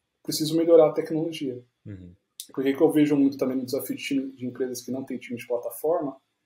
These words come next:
Speaker 1: é que os times que cuidam da infraestrutura ficam preocupados com o que os times de produto tão construindo, é, e quando precisa fazer uma mudança, o time de produto nunca tem tempo.
Speaker 2: Uhum.
Speaker 1: Né? "Pô, precisa mudar porque essa ferramenta aqui vai custar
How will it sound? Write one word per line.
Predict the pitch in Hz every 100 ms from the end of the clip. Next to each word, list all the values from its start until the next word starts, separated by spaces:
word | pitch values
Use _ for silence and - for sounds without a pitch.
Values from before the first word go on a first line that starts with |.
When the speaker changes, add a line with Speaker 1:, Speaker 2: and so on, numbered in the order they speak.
| _ _ _
Speaker 1:
é | 120
que | 139
os | 131
times | - 180 190 -
que | 156
cuidam | 151 143 135
da | 131
infraestrutura | 127 - 131 - 120 151 180 147 123 -
ficam | - 147 151 143
preocupados | 151 147 160 - 139 147 170 202 202
com | - 160
o | 151
que | 147
os |
times | 151 151 147
de |
produto | - 143 139
tão | 143 139
construindo, | 147 - - 131 135 175 226 - _ _ _ _ _ -
é, | 127 123 120 117 113 113 107 - _ _
e | 147
quando | 139 165 165
precisa | 180 160 160 147
fazer | 147 147 139
uma | 135
mudança, | 127 127 120 147 202 214 147 120 -
o | -
time | - 143 147
de | 147 139 131 123 -
produto | 135 123 160 160
nunca | 185 208
tem | 202 202
tempo. | 170 117 _ _ _ -
Speaker 2:
Uhum. | 95 90 85 _
Speaker 1:
Né? | - 85 - _
"Pô, | 160
precisa | 160 147 160
mudar | 160 147 151
porque | 190 -
essa | 180 - 165 - - -
ferramenta | 156 151 147 147
aqui | 147 160 180
vai | 175
custar | 165 - 170